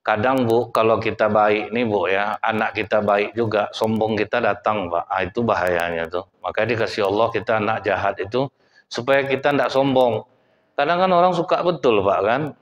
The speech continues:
"Ah, saya, anak saya ini hafiz Quran beginilah tuh." Kan jadi tinggi jadinya, Pak.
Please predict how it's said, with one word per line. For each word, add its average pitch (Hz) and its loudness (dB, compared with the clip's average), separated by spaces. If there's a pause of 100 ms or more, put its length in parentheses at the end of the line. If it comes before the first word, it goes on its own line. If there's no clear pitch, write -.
"Ah, 87 -2
saya, 92 2
anak 95 -2
saya 92 0
ini 98 -2
hafiz 90 -4
Quran 101 0
beginilah 101 0
tuh." 107 -2
Kan 180 0
jadi 196 2
tinggi 190 2
jadinya, 101 0
Pak. - -10